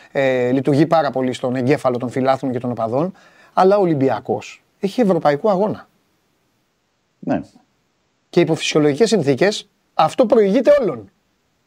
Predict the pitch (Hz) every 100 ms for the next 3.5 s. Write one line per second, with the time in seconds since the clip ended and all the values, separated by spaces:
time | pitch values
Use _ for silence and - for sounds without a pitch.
0 | _ - 170 160 156 156 143 - _ _
1 | _ - 165 156 151 165 156 139 151 143
2 | 151 156 151 151 143 - _ - - 156
3 | 151 151 135 131